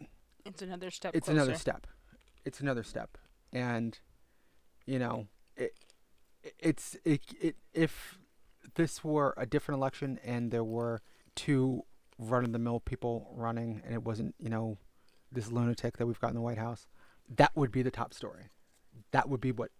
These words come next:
Speaker 2: everybody's talking about, and that's all we would be talking about, is that the first woman, the first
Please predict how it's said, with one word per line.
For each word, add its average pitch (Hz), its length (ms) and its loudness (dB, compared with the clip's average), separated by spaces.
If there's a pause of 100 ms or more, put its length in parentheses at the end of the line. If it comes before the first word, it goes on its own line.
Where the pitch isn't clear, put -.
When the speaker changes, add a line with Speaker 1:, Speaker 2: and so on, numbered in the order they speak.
Speaker 2:
everybody's 113 480 0
talking - 220 -4
about, - 100 -6
and 107 120 -4
that's - 220 -2
all 110 120 2
we 107 100 0
would 110 140 -4
be 95 80 -10
talking - 360 -10
about, - 200 -14 (520)
is 120 440 -6 (520)
that 120 180 2 (200)
the - 100 -2 (280)
first - 260 -2
woman, 151 260 6 (220)
the 120 60 -10
first - 340 -4